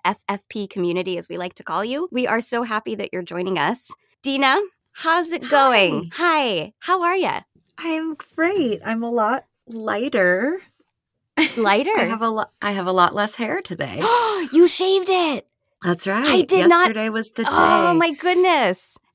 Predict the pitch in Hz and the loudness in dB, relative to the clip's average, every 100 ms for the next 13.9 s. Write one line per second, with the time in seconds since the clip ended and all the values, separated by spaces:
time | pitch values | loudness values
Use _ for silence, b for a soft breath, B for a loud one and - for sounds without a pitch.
0 | _ _ _ - 233 262 285 262 208 311 | _ _ _ -8 -2 -2 -2 -4 -2 -2
1 | 427 170 139 208 - 202 - - 185 214 | 0 -2 -6 -10 -8 -6 -6 -2 2 2
2 | 285 202 254 320 - 208 196 196 214 196 | 2 -2 -2 -4 -4 -8 -6 -4 -4 -2
3 | 170 175 - _ _ _ _ 170 190 277 | -2 -4 -12 _ _ _ _ -10 -6 -8
4 | - 262 269 277 285 294 311 330 339 - | -4 -2 0 2 4 4 2 0 -6 -10
5 | - 202 202 196 202 185 170 170 - 208 | 0 2 2 2 0 4 2 2 -4 -2
6 | 196 190 - - 170 151 185 320 - 226 | 0 -2 -4 -12 2 4 4 -2 -4 -4
7 | 226 233 220 214 220 202 208 262 403 - | -2 -2 0 -4 -6 -4 0 0 -2 -8
8 | - B B B 247 269 415 427 247 381 | -14 B B B -2 0 0 2 4 4
9 | 381 320 311 233 175 147 165 294 294 - | 4 4 4 2 2 2 2 0 -2 0
10 | 262 254 247 - 247 233 226 - 269 254 | 2 2 -4 -8 -4 -2 -4 -6 -4 -4
11 | 220 226 240 320 349 - _ 240 226 220 | -6 -6 -4 -6 -8 -14 _ -2 -2 -4
12 | 226 226 285 311 233 196 - 254 269 262 | -4 -4 -6 -4 -2 -2 -4 -6 -4 -6
13 | 202 202 277 392 - _ - - 240 | -6 -6 -6 -8 -10 _ -12 -10 -10